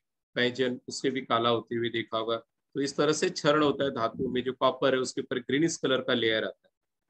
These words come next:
अमेरिका के न्यूयॉर्क शहर में जो मूर्ति है, स्वतंत्रता देवी की मूर्ति, Statue of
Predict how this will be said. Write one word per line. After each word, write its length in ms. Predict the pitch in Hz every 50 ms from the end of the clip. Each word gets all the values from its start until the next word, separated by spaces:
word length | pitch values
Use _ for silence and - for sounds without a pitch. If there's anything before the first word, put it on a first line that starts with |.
| -
अमेरिका 380 | - 120 131 135 131 131 143 143
के 380 | 139 139 143 139 139 139 139 -
न्यूयॉर्क 500 | 135 131 127 127 135 143 143 147 143 139
शहर 260 | - - 135 131 135
में 240 | 131 135 135 135 135 - _ _ _ _ _ _ _ _ _ _ _ _ _ _ -
जो 200 | 131 135 131 131
मूर्ति 380 | 127 135 127 131 131 - - 143
है, 120 | 139 139 139
स्वतंत्रता 540 | - 131 131 123 135 135 131 127 - 139 135
देवी 200 | 135 131 131 131
की 140 | 127 - 135
मूर्ति, 440 | 127 127 127 127 123 - 135 131 131
Statue 420 | 123 - - 131 120 117 - 143 139
of 140 | 135 -